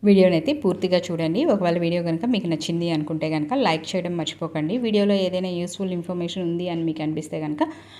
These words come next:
నా ఛానల్ అయితే సబ్స్క్రైబ్ చేసుకోండి. నా ద్వారా మీరు మనీ సేవింగ్స్‌కి సంబంధించిన ఎన్నో ఐడియాస్ అయితే తెలుసుకుంటారు. మనము నాలుగు గ్రాములు బంగారం కొనుక్కోవాలి అనుకున్నప్పుడు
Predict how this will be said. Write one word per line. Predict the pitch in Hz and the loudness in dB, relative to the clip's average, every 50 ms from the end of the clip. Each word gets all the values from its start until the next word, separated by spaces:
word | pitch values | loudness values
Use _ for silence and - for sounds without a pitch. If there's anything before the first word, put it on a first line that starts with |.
| - _ - | -18 _ -2
నా | 196 190 190 | 0 2 2
ఛానల్ | 196 - 214 185 185 180 180 | 2 0 -2 -2 -2 -2 -2
అయితే | 175 170 185 185 | -2 -2 -2 -2
సబ్స్క్రైబ్ | 175 180 160 - - - 175 165 - 170 | -2 -4 -8 -6 -6 -6 -6 -4 -4 -6
చేసుకోండి. | 165 156 - - 165 160 160 185 214 | -6 -6 -6 -6 -4 -4 -2 -2 -2
నా | 214 190 170 | -2 -4 -4
ద్వారా | 165 170 165 160 160 170 | -4 -4 -4 -4 -2 -4
మీరు | 175 175 165 160 196 | -4 -2 -2 -2 -2
మనీ | 226 214 180 165 180 214 | -2 -2 0 0 0 0
సేవింగ్స్‌కి | 214 - 202 180 180 180 175 175 170 | 0 0 -2 0 -2 -2 -4 -6 -6
సంబంధించిన | - 180 165 160 160 160 160 156 - 185 | -6 -4 -2 -2 -2 -2 -4 -6 -8 -6
ఎన్నో | 185 190 185 170 165 170 180 185 180 | -6 -4 -2 -2 -2 -2 -2 -4 -4
ఐడియాస్ | 165 165 160 165 160 151 - | -4 -2 -2 -4 -4 -4 -4
అయితే | 156 143 147 254 - - - - - - - - - - - _ - | -4 0 2 2 2 2 -4 -16 -20 -20 -20 -20 -20 -20 -16 _ 2
తెలుసుకుంటారు. | - 190 170 - - - 180 170 156 160 156 160 180 220 - - - - - - - - - - - - | 4 4 4 2 -2 -2 -2 0 0 0 0 0 2 0 0 -2 -6 -12 -14 -16 -16 -18 -20 -18 -8 -4
మనము | 190 180 180 185 208 220 208 190 196 196 202 | -2 0 2 2 2 2 2 2 2 0 0
నాలుగు | - 190 175 175 175 175 175 | -2 0 0 0 0 -2 -2
గ్రాములు | 170 175 165 165 190 208 | -2 0 0 2 2 0
బంగారం | 202 190 170 160 165 165 160 165 170 | 0 0 0 0 0 0 0 -2 -2
కొనుక్కోవాలి | 165 - 170 165 156 160 175 165 160 160 160 156 160 160 - - | -2 -2 -2 -2 -2 -2 -2 -2 -2 0 -2 -2 -2 -4 -4 -4
అనుకున్నప్పుడు | 170 165 160 160 165 165 160 156 156 156 | -2 -2 -2 0 0 -2 -2 -2 -2 -6